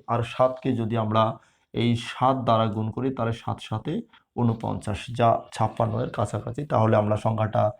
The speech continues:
সাত নিতে পারি। এবার তাহলে সাতকে সাত দ্বারা গুণ করলে কত আসে? এটা ঊনপঞ্চাশ। আমরা বিয়োগ করে দিব। ষোলো থেকে যদি নয় চলে যায়, তাহলে নয়, দশ, এগারো, বারো, তেরো, চোদ্দ,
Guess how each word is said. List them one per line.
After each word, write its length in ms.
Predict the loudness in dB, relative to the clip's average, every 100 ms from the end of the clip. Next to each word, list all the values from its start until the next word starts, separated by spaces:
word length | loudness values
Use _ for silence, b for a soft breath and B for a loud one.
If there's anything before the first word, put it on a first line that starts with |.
| B B B
সাত 380 | 0 2 4 2
নিতে 240 | 0 0
পারি। 360 | 0 -2 -2 -4 B B B
এবার 220 | 2 2
তাহলে 400 | 4 4 4 4
সাতকে 500 | 2 2 0 0 -2
সাত 240 | 0 2 2
দ্বারা 240 | 4 2
গুণ 200 | 2 0
করলে 260 | 0 0 0
কত 140 | -2 0
আসে? 240 | 2 0
এটা 160 | 0 0
ঊনপঞ্চাশ। 800 | 0 -2 0 -2 2 4 4 2 -6 -12 _ b b b _
আমরা 400 | 0 4 6 4 2
বিয়োগ 320 | 2 4 2
করে 220 | 0 -2
দিব। 340 | -2 -2 -2 -2 -10
ষোলো 320 | 0 2 4
থেকে 300 | 2 0 0
যদি 220 | 0 0
নয় 280 | 2 2 2
চলে 300 | 0 -4 -2
যায়, 160 | -2 -2
তাহলে 200 | -2 0
নয়, 240 | 2 0
দশ, 380 | 2 2 2 -2
এগারো, 320 | -2 0 2 2
বারো, 220 | 4 2
তেরো, 280 | 0 0 0
চোদ্দ, 380 | -2 -4 -2